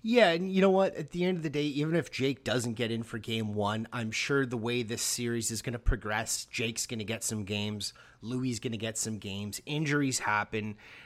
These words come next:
I mean, most of these players had a condensed training camp and then got rushed into the bubble in Edmonton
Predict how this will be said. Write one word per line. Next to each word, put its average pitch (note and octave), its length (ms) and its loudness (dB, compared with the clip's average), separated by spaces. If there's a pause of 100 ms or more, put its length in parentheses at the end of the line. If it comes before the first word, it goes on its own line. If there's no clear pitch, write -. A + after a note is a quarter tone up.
(200)
I B2 80 -6
mean, A#2+ 480 -6 (160)
most D3 400 4
of C3+ 80 -8
these C#3 160 -4
players B2 640 0 (460)
had A2+ 280 -2
a G2+ 120 -8
condensed B2+ 760 -6 (160)
training A#2+ 400 -4
camp A2 420 -2
and A2 100 -4
then G#2+ 140 -6
got G#2+ 260 -4
rushed B2 500 0 (100)
into B2 280 -8
the A2+ 120 -4
bubble G#2+ 420 -6
in A2 160 -8
Edmonton G#2 640 -8